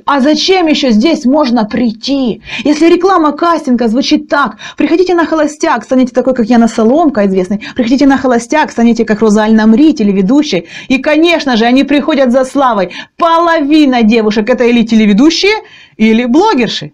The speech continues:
И ведь нет ничего плохого, что человек участвует в телепроекте для того, чтобы стать знаменитым. А для чего ещё нужны эти проекты?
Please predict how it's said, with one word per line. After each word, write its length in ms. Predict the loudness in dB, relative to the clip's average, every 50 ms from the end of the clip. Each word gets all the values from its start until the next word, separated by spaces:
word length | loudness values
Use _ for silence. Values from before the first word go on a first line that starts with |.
| _ -4
И 80 | -2
ведь 180 | -2 0 0 0
нет 160 | -2 0 0
ничего 380 | 0 0 0 0 -2 -2 -2 -2
плохого, 680 | -2 -4 -4 -2 -2 -2 0 0 0 -2 -2 -4 -6
что 160 | -6 -6 -4
человек 360 | -2 0 0 0 0 0 0 -2
участвует 580 | -2 -2 0 -2 -2 -2 -4 -4 -2 -2 -4
в 80 | -4 -2
телепроекте 680 | -2 0 0 0 -2 -2 -2 -2 -2 -2 -2 -2 -2 -2
для 180 | 0 0 -2
того, 320 | -2 -2 -4 -2 0 -2 -2
чтобы 320 | -2 -4 -6 -6 -6 -6
стать 280 | -8 -6 -4 -4 -4 -4
знаменитым. 580 | -4 -4 -4 -2 -2 -2 -2 -2 -4 -6 -10 -10 -14 -20 -20 -10 -6
А 140 | -2 0
для 180 | 0 0 0 0
чего 380 | 0 0 0 0 0 2 2 2
ещё 420 | 2 0 0 -2 -2 -2 0 0
нужны 380 | 2 2 2 2 2 2 2 0
эти 160 | 0 -2 -4
проекты? 580 | -4 -2 -4 -2 -2 -4 -6 -8 -12 _ -20